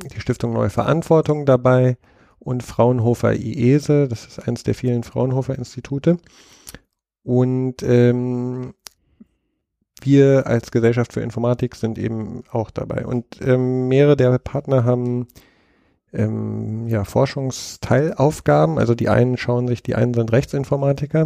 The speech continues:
die schauen sich so ein bisschen unser, äh, Thema aus der, ähm, juristischen Perspektive an. Und wir haben ver-, verschiedene Informatiker dabei, InformatikerInnen, die, ähm, sich unser Thema aus der informatischen Brille anschauen.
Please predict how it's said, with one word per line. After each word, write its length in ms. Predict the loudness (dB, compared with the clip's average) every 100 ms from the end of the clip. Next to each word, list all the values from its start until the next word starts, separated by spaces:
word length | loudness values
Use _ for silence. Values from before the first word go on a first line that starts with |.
| 0 -2
die 80 | 0
schauen 280 | 0 -2
sich 120 | -2 -4
so 120 | -4
ein 20 |
bisschen 420 | -4 -2 -4 -4 _ _ _ _ _ _ _ -8
unser, 600 | -4 4 6 6 2 0
äh, 360 | -2 0 -2
Thema 360 | -4 -2 0 -2
aus 200 | -4 -4
der, 460 | -2 0 0 -2 -6 _ _ _ _ _ _ _ -4
ähm, 460 | -2 -2 -6 -12 -6
juristischen 540 | 2 2 2 0 0
Perspektive 540 | -2 0 -2 0 0 0
an. 200 | 0 -2
Und 160 | -2
wir 140 | 0 -2
haben 240 | -4 -6 _ -20 -20 -20 _
ver-, 300 | -4 -4 -4
verschiedene 500 | -10 -10 -6 -4 -2
Informatiker 640 | -2 -2 2 2 2 0 2
dabei, 440 | 2 2 2 0 -4 _ _ _ _ -8
InformatikerInnen, 1000 | -6 -4 -2 -4 -4 -4 -2 -2 -6 -12 -2
die, 440 | 0 2 4 2 0
ähm, 560 | 2 2 4 2 -2
sich 400 | 0 0 0 -6
unser 260 | -2 0 -2
Thema 420 | -2 0 0 0
aus 140 | -2
der 180 | -2 -2
informatischen 600 | -2 -2 2 2 2 0
Brille 320 | 2 0 -2
anschauen. 580 | -4 -8 -4 0 0 -2